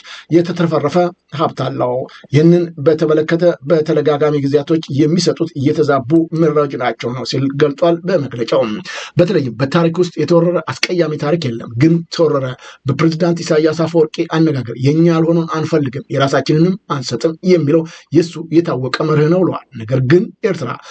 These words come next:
በድንበር ኮሚሽኑ በዓለም ካርታ ላይ ከተደነገገውና በዓለም ካርታ ላይ ከተደነገገው አሊያም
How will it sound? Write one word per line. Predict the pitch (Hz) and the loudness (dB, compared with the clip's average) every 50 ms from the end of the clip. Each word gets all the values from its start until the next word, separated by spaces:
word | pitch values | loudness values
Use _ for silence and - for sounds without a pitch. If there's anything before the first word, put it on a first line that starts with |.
| - - - _ | -20 -20 -6 _
በድንበር | - 151 147 165 165 165 175 175 170 - | 0 2 4 4 4 4 2 0 -2 -2
ኮሚሽኑ | 170 175 165 165 165 165 165 165 | 0 0 0 2 2 0 0 0
በዓለም | 160 - - 151 160 160 156 - | 0 0 0 0 0 0 0 -2
ካርታ | - 151 147 - - 160 151 | -4 -6 -6 -4 -2 0 0
ላይ | 160 190 175 | 0 0 -2
ከተደነገገውና | - 135 147 147 147 151 165 160 165 170 170 175 170 170 175 202 214 175 | -2 -2 2 2 2 2 2 2 0 0 0 0 0 0 0 -2 -4 -6
በዓለም | 131 - - 160 165 165 160 | -6 -2 0 2 2 2 0
ካርታ | 156 151 143 139 - | -2 -4 -4 -4 -2
ላይ | 156 160 170 175 - - - - _ - | 0 0 0 -2 -4 -10 -20 -20 _ -8
ከተደነገገው | - 123 147 151 170 170 180 170 175 185 156 - - | -2 -2 0 2 2 0 0 0 0 -2 -2 0 0
አሊያም | 175 202 180 151 120 | 0 2 2 0 -2